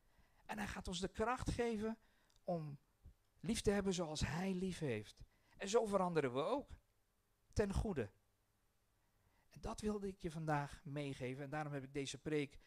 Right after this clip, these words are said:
hier gegeven en niet in Scheveningen. Om je die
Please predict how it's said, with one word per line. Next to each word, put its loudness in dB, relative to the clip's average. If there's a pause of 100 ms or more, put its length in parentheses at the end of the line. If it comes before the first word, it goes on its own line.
(680)
hier 2
gegeven 4
en 2
niet -2
in 2
Scheveningen. -2 (1400)
Om -8
je -4 (1120)
die -6